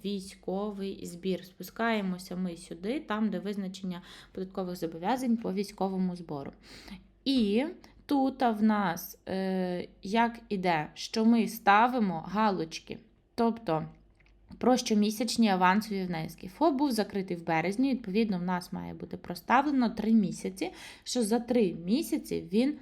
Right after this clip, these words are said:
заплатив, м, військовий збір. Так? Так. Значить, вісімсот гривень,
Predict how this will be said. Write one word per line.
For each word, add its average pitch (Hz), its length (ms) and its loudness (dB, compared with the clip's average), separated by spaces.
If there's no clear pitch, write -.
заплатив, 196 800 0
м, 185 500 -2
військовий 226 420 2
збір. 160 360 -6
Так? 320 340 0
Так. - 240 -8
Значить, 196 500 -6
вісімсот 233 640 -6
гривень, 190 680 -6